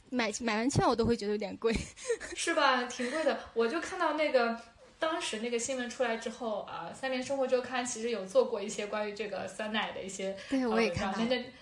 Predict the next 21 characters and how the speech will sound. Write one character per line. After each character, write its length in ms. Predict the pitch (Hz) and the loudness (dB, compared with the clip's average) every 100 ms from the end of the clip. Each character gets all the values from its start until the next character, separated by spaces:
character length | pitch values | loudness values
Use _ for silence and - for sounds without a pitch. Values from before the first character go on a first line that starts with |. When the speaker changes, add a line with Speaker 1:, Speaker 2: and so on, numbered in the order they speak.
| - | 0
Speaker 2:
对， 240 | 403 349 | 4 4
他 160 | 320 349 - | 4 0 0
就 100 | 302 | 0
标 160 | 233 254 | 6 6
题 140 | 247 | 4
说 320 | 233 233 226 - - | 2 2 2 -4 -10
什 180 | - 196 | -8 -6
么 80 | 185 - | -8 -6
，“我 100 | 214 | -2
们 120 | 254 | 0
什 120 | 220 | 0
么 80 | 240 | 0
时 100 | 247 | 0
候 100 | 226 | 0
失 200 | - 240 | 0 0
去 120 | 277 | 0
了 80 | 226 | 0
酸 240 | - 262 | 4 4
奶 180 | 247 196 | 4 -2
自 220 | - 208 | -4 -6
由？” 80 | 165 | -4